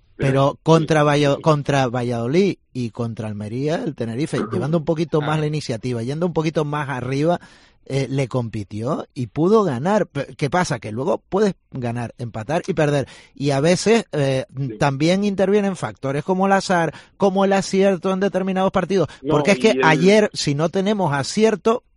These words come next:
Speaker 1: tampoco habríamos ganado.
Speaker 2: No, pero ni ayer, ni ayer ni en un montón
Speaker 1: Claro,
Speaker 2: de partidos, porque
Speaker 1: claro.
Speaker 2: es un equipo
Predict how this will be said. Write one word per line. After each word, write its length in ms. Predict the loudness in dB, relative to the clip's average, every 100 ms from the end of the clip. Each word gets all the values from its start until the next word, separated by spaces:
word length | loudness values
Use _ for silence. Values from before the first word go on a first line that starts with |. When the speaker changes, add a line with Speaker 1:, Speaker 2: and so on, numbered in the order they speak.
| -4
Speaker 1:
tampoco 280 | -4 -2 0
habríamos 280 | 2 2 0
ganado. 400 | -2 -4 -6 -12 _ _
Speaker 2:
No, 140 | -6 -4
pero 140 | -6
ni 100 | -6
ayer, 380 | -4 -2 -2 -4
ni 140 | -8 -6
ayer 220 | -2 -4
ni 80 | -4
en 80 |
un 80 | -8 -8
montón 100 | -4
Speaker 1:
Claro, 300 | 0 2 2
Speaker 2:
de 40 |
partidos, 240 | 0 -4 -8
porque 140 | -6 -6
Speaker 1:
claro. 140 | -6
Speaker 2:
es 40 | -6
un 60 |
equipo 480 | -6 -4 -4 -4 -6